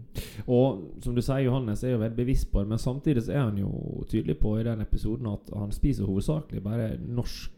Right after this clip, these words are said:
eh, normal kost, men han er kanskje slik at han spiser litt mer spesifikke matvarer på grunn av denne her allergien han har, eller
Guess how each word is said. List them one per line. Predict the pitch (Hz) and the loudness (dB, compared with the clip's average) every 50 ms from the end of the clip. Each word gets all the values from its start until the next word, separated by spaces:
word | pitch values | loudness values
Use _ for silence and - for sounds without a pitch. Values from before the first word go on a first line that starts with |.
| - - 160 | -16 -14 -12
eh, | 147 139 - - - - - - - - - | -10 -10 -10 -10 -12 -12 -14 -14 -14 -12 -6
normal | 110 113 113 117 113 95 90 - - | 0 0 2 2 2 2 0 0 0
kost, | - 170 170 - - - - | 0 0 0 -2 -4 -4 -2
men | 120 113 117 | -2 0 0
han | 123 131 | 0 0
er | 131 127 | -2 -2
kanskje | - 113 110 - - 135 127 127 | -2 -2 -2 -2 0 -2 -2 0
slik | - 135 - | -2 -2 -2
at | 113 | 0
han | 104 101 | -2 -2
spiser | - - - 123 110 104 - - 98 104 - - - - - - - - - - - | -4 -4 -2 -2 -2 -2 -2 -2 -4 -6 -6 -10 -14 -16 -16 -14 -12 -12 -10 -2 -2
litt | 127 - - | -2 0 2
mer | 131 131 | 0 0
spesifikke | - - - 143 131 110 92 - - 92 104 98 - 113 107 | 0 6 6 6 6 6 2 -2 -4 -4 -4 -2 0 0 0
matvarer | 107 104 104 101 95 104 107 - - 143 143 135 110 95 98 131 139 - | 0 0 -2 0 0 0 -2 -2 0 2 2 2 2 2 0 0 4 6
på | - 127 117 | 4 4 6
grunn | 113 110 101 98 101 104 | 2 0 0 -2 -4 -4
av | 104 104 | -2 -2
denne | |
her | 110 110 107 101 95 95 | -2 -2 -2 -2 -2 -2
allergien | 98 98 95 98 104 107 110 110 104 101 104 104 | -2 -2 -2 -2 -4 -4 -4 -4 -4 -4 -4 -4
han | 101 101 95 | -4 -4 -2
har, | 101 123 147 147 123 | 0 2 2 2 0
eller | 104 95 95 95 - 107 | 0 -2 -4 -4 -4 -6